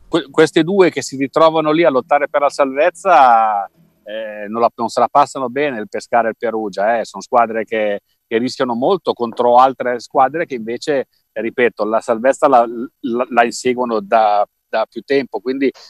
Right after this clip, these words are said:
devono stare molto attente a non sbagliare.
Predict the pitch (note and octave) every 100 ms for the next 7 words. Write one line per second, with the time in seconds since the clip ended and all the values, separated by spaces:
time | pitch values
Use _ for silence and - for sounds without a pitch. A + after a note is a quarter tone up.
0 | _ B2 B2 B2 - B2+ A#2+ B2+ A#2+ B2
1 | - B2 A#2+ C3 A#2 G#2 A#2+ B2 D3 F3+
2 | C3